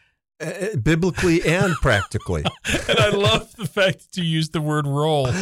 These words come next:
Speaker 1: Yeah.
Speaker 2: Ah, it was such an
Speaker 1: Oh.
Speaker 2: excellent pun.
Speaker 1: Oh.
Speaker 2: So we've now come to this after some great puns, and I think we're really on a roll, so we're going
Speaker 1: Yep,
Speaker 2: ahead and
Speaker 1: yep, yep.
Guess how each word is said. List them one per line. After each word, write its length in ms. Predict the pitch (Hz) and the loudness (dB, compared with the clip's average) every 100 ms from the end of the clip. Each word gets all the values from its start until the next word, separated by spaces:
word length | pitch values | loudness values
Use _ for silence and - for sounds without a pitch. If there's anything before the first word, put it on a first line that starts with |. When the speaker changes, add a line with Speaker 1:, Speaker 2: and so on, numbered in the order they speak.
| 165 - 123 | -6 -6 0
Speaker 1:
Yeah. 140 | 117 | 2
Speaker 2:
Ah, 340 | 190 185 151 113 | 4 2 2 0
it 80 | 160 | -2
was 140 | 139 | -2
such 240 | - 143 | 0 0
an 60 | 127 | 2
Speaker 1:
Oh. 80 | 107 | 2
Speaker 2:
excellent 480 | 131 - 127 120 107 | 2 2 2 2 0
pun. 280 | 127 113 - | 2 2 2
Speaker 1:
Oh. 400 | 117 110 101 85 - - | 2 2 2 0 -6 -14
Speaker 2:
So 380 | - 143 120 104 - | -2 2 2 0 -2
we've 260 | 123 135 120 | 0 2 2
now 200 | 160 170 | 2 2
come 280 | - 147 139 | 0 0 2
to 120 | 131 | 2
this 380 | 127 120 - - 185 170 | 0 0 -4 -12 -8 -2
after 420 | 117 - 110 92 123 | -2 2 0 0 -2
some 420 | - - 110 107 - _ - | -4 -2 0 0 -6 _ -2
great 260 | 117 113 | 0 0
puns, 500 | - 110 101 104 - _ - | 0 2 2 0 -4 _ -4
and 120 | 127 107 | 2 2
I 60 | |
think 200 | 113 127 | 2 0
we're 80 | 120 | 0
really 300 | 113 113 110 | 2 2 4
on 100 | 107 | 4
a 60 | 98 | 4
roll, 300 | 107 110 104 | 2 2 2
so 180 | - | 0
we're 160 | 98 107 | -2 0
going 160 | 113 117 | 2 4
Speaker 1:
Yep, 80 | |
Speaker 2:
ahead 120 | 120 113 | 4 4
and 60 | 104 | 4
Speaker 1:
yep, 260 | 117 - - - | 4 2 -6 -4
yep. 220 | 120 117 | 0 2